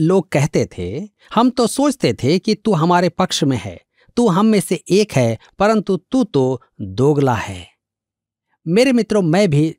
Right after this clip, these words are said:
चितकबरा हूं, शायद आप भी एक होंगे। यदि आप परमेश्वर के लिए खड़े हैं, तो आप भी चितकबरे हैं। परमेश्वर कहता है,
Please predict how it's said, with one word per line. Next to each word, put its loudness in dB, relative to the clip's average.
चितकबरा -2
हूं, -12
शायद -2
आप 2
भी -2
एक 0
होंगे। -2
यदि 2
आप 0
परमेश्वर 0
के 0
लिए 0
खड़े 0
हैं, 0
तो 4
आप 0
भी 2
चितकबरे 0
हैं। -8
परमेश्वर 2
कहता 0
है, 2